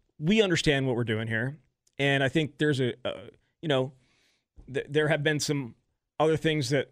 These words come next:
uh, are, are, you know, they know what they're doing, but there are other people that are just s-,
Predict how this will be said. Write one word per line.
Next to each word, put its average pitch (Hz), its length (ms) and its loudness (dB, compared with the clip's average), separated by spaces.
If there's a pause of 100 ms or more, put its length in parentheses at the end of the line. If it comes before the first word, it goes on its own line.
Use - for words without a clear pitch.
uh, 123 440 0
are, 123 180 0
are, 147 180 4
you 175 80 2
know, 165 160 2 (240)
they 220 160 2
know 208 140 4
what 139 100 2
they're 120 120 2
doing, 107 360 -4 (880)
but - 80 -10
there 185 140 2
are 185 60 6
other 208 120 4
people 147 240 2
that 123 80 0
are 120 80 0
just 113 240 -6
s-, - 160 -10